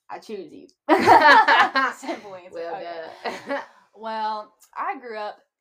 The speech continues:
Speaker 1: in church. Um, my mom and dad raised me in church. But it was weird 'cause obviously I grew up in two homes, so my stepdad adopt-, at the time, adopted me when I was seven years old. So it was, like, half and half. I was in church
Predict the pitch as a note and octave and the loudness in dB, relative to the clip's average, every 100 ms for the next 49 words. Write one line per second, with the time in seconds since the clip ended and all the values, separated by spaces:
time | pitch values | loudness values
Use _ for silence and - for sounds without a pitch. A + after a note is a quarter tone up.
0 | _ G#3+ A3 A3 G#3+ G3 F#3 - _ F#3 | _ -20 -20 -16 -14 -16 -20 -20 _ -20
1 | F#3 F3+ F3+ F3 F#3+ F3+ F3+ F3+ F3+ F#3 | -18 -18 -20 -20 -16 -16 -14 -14 -14 -16
2 | F#3 F3 F3 F3+ F3 F#3 F#3 F#3 F#3 F3+ | -12 -12 -12 -18 -20 -20 -20 -18 -16 -16
3 | F3+ _ _ _ _ _ _ - A3+ A3+ | _ _ _ _ _ _ _ -10 -8 -6
4 | G#3+ G3+ G3+ G#3 G3+ G#3 F#3+ F#3 F#3+ F#3+ | -8 -10 -10 -10 -10 -12 -8 -8 -8 -14
5 | F3+ F3 - - - _ _ _ - G3 | -16 -16 -20 -20 -20 _ _ _ -14 -10
6 | A3+ A#3+ G#3 G3 G3 F3+ F3 F3+ E3+ - | -6 -8 -8 -14 -12 -12 -12 -12 -14 -14
7 | - - F2 F2 - _ _ _ - F#3 | -18 -10 -8 -8 -12 _ _ _ -20 -12
8 | F3+ F3+ - _ - F#3 F3 F#3+ F3+ E3+ | -8 -8 -10 _ -16 -16 -18 -12 -10 -10
9 | E3+ F3 D#3 - F3 E3+ - - - - | -10 -8 -8 -8 -16 -14 -16 -20 -20 -20
10 | - G#2 F3 G3 _ _ _ _ _ _ | -16 -16 -16 _ _ _ _ _ _ _
11 | _ B3+ A#3 A3+ A3 - A3+ A#3 G#3+ G#3+ | _ 2 6 6 4 0 -4 -6 -4 0
12 | G3+ F#3+ - G3 F#3+ F#3+ F#3 F3+ F#3 - | 0 0 -4 -4 -4 -12 -8 -6 -8 -6
13 | F#3+ F#3 F#3+ F#3+ G3+ F3+ F3 - | -6 -6 -12 -16 -10 -10 -10 -14